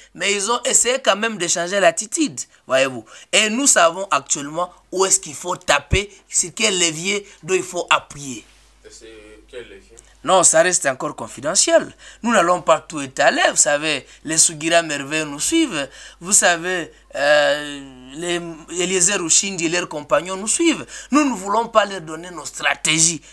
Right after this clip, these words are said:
Speaker 1: Nous devons, cette philosophie, la sagesse bantou, basée sur la discrétion, doit nous caractériser aussi dans nos agissements.
Speaker 2: Mais, Mouinouka, on a suivi Kinshasa qui tient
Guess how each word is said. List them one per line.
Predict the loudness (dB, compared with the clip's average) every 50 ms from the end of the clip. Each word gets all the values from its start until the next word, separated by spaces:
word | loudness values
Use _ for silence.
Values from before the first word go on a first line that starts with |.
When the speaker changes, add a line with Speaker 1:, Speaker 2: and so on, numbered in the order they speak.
| -20 _
Speaker 1:
Nous | -14 -10 -6 -2
devons, | -2 -2 -2 0 0 0 -2 -2 -4 -8 _
cette | 0 2 2 4 2 0 0 -4 -14
philosophie, | -14 -12 -6 -2 0 4 4 4 4 2 0 -4 -4 -4 -4 -4 -4 -4 -6 -14 -16 _
la | 2 4 4 4
sagesse | 4 4 2 0 0 0 0 0 0 0
bantou, | 2 4 4 4 4 0 _ -8 -6 -6 -6 -8 -12 -20 _ _
basée | 2 2 2 2 2 -2 -2
sur | -2 -2 -2 0 0
la | 0 0
discrétion, | -2 -2 -2 0 2 4 4 2 0 0 0 0 0 0 -2 -4 -2 -4 -4 -6 -6 -10 _ _ -6
doit | 0 2 2
nous | 2 0 0
caractériser | 2 2 4 4 2 0 -4 -12 -10 -10 -8 -8
aussi | -4 -2 -2 -2 -2
dans | -2 -4
nos | -4 -4 -6 -6
agissements. | -8 -6 -4 -2 -4 -4 -4 -10 -20 -20 -20 -20 _ _ _ _ _
Speaker 2:
Mais, | -20 -20 -20 -20 -20 -20 _ _ -20
Mouinouka, | -20 -20 -20 -20 -20 -20 -20 _ -20 -20 -20 -20 -20 -18
on | -16 -16
a | -16
suivi | -18 -20 -20 -20 -20 -20 -20
Kinshasa | -20 -20 -20 -20 -20 -20 -20 -18 -18 -18 -18 -20
qui | _ _ -20 _ _
tient | -20 -20 -20 -20